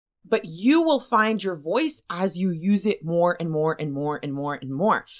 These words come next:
But you really have to want this. Do you really want this?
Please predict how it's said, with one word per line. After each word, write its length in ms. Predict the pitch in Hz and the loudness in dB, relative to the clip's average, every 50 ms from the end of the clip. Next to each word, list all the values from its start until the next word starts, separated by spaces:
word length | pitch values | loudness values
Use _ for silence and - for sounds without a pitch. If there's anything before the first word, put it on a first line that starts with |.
| - - _ _ | -20 -20 _ _
But 140 | - 180 - | 2 2 2
you 280 | 170 180 208 208 190 _ _ | 2 2 -2 -2 -2 _ _
really 840 | 147 151 160 190 240 247 247 247 240 233 247 247 247 254 247 247 - _ _ _ _ _ - - | -12 -8 -2 2 4 4 4 4 2 2 2 2 0 0 -2 -6 -10 _ _ _ _ _ -2 4
have 300 | 196 190 196 196 196 190 - _ _ _ _ _ - | 6 6 8 6 6 2 -2 _ _ _ _ _ -10
to 180 | - - 208 185 | -6 -2 -2 -2
want 500 | 170 143 127 143 165 175 - - _ - | -2 -2 0 2 2 2 2 -2 _ 0
this. 640 | 170 147 - - - - - - - - - - _ _ _ _ _ _ _ _ _ _ _ _ _ _ _ _ _ 143 135 | 0 0 0 -2 -6 -10 -10 -8 -8 -8 -10 -10 _ _ _ _ _ _ _ _ _ _ _ _ _ _ _ _ _ -14 -8
Do 540 | - 202 220 226 240 247 254 262 269 277 - _ | -4 -2 0 2 2 2 2 2 2 0 -2 _
you 380 | - 202 233 262 262 247 220 180 | -4 0 2 2 2 2 2 0
really 720 | 151 170 190 190 190 190 190 196 196 190 196 190 185 _ _ _ _ _ _ _ _ _ _ _ | 0 0 2 2 2 4 2 2 2 2 0 -2 -4 _ _ _ _ _ _ _ _ _ _ _
want 380 | - 139 147 170 175 - - - | -8 0 2 4 4 4 2 0
this? 540 | - 147 107 - - - - - - - - | -4 -4 -4 -4 -6 -10 -10 -10 -8 -10 -12